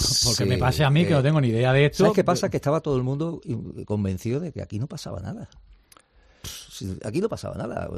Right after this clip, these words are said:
Speaker 2: como, como el jefe hacía la, lo que hacía, pues, toda la, pues, aquí iba todo el mundo a remolque, y al final, pues claro, cuando se empieza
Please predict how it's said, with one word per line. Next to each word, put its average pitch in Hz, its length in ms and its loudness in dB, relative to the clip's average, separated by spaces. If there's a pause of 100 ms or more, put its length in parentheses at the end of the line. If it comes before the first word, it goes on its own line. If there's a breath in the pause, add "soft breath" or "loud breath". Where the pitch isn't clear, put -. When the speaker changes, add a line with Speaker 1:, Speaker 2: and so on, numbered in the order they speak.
Speaker 2:
como, 95 200 -6
como 107 200 -2
el 98 80 -4
jefe 123 220 -2
hacía 175 220 -2
la, 92 200 -2
lo 98 140 -6
que 104 60 -6
hacía, 180 320 -4 (280)
pues, 101 220 -10 (220)
toda 110 220 -4
la, 110 200 -2 (400 loud breath)
pues, 82 300 -8
aquí 80 180 -4
iba 98 140 0
todo 127 80 -2
el 117 60 0
mundo 156 180 0
a - 20 0
remolque, 120 520 -2
y - 80 -20
al - 60 -16
final, 82 340 -10
pues 160 160 -10
claro, 131 240 -8
cuando 92 240 -4
se - 160 -8
empieza 90 420 -4